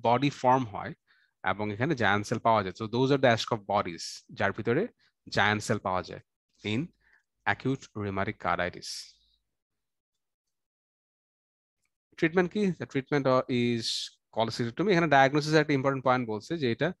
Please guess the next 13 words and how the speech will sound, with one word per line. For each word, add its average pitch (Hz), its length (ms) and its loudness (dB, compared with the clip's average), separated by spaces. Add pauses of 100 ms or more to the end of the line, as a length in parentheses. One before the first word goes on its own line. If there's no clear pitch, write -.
(280)
যদি 123 140 -2
কারো 127 280 4
ওরাল 170 300 6
cholecystography 156 880 0
করা 170 220 6
হয় 139 140 4
only, 147 380 2 (320)
তখনই, 160 480 -2
আহ, 110 420 -6
ডায়াগনোসিস 104 460 -4
করা 104 200 -2
যেতে 101 140 -10
পারে। 95 300 -4